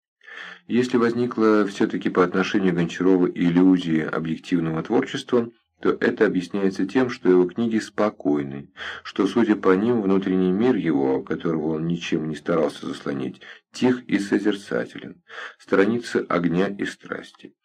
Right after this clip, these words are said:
Жизнь переносит легко и окрашивает её в светлые и мирные цвета. Но ведь не это, конечно, называется художественной объективностью. Не дадим себя убаюкать невозмутимому красноречию Гончарова, от которого он щедро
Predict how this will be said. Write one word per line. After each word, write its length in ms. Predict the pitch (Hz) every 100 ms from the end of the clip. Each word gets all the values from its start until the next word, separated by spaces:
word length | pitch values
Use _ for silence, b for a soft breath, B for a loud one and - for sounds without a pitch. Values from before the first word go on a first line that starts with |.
| _ _
Жизнь 560 | - 92 98 120 127 110
переносит 500 | 87 85 95 90 82
легко 380 | 80 - 117 113
и 40 |
окрашивает 600 | 87 90 101 101 95 95
её 160 | 95 90
в 60 |
светлые 520 | - 87 101 101 95
и 60 | 80
мирные 380 | 73 76 78 73
цвета. 440 | - 69 - - - _ _ _
Но 120 | -
ведь 300 | 80 - -
не 160 | 80 76
это, 160 | 76
конечно, 440 | - 117 113 101 85
называется 460 | 82 80 76 73
художественной 680 | - 90 80 73 67 - 73
объективностью. 880 | - 76 73 73 - - - - - B B B B -
Не 120 | 92
дадим 380 | 87 85 104 113
себя 340 | - 92 95
убаюкать 800 | 95 90 80 78 73 98 107 101
невозмутимому 800 | 82 78 76 76 71 98 95 90
красноречию 680 | 85 78 - 73 76 - 71
Гончарова, 640 | - 69 - 90 107 73
от 100 | 65
которого 380 | - 71 76 73
он 140 | 73 71
щедро 520 | - 90 80 80